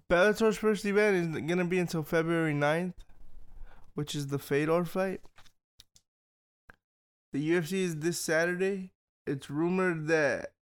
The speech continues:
Sterling and Henry are gonna fight March fifth. That's also the rumor for the John Jones fight.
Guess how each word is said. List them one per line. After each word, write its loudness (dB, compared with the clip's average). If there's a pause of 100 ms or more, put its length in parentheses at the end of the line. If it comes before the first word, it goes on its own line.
(120)
Sterling 0
and -4 (560)
Henry 0
are 0
gonna 0
fight 0
March 0
fifth. -2 (720)
That's -6
also -2
the -2
rumor -4
for -6
the -8
John -4
Jones -4
fight. -6